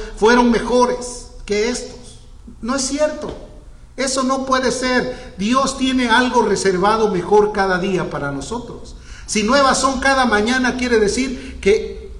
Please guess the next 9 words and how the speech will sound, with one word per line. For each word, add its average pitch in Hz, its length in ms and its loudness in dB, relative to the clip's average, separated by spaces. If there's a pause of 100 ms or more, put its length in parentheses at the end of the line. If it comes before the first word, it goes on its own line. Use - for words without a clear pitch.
si - 180 0
ayer 226 320 2
fue 233 160 2
algo 233 300 6
bonito, 233 500 2
mañana 202 400 0
será 196 260 4
algo 196 220 4
mejor, 180 480 4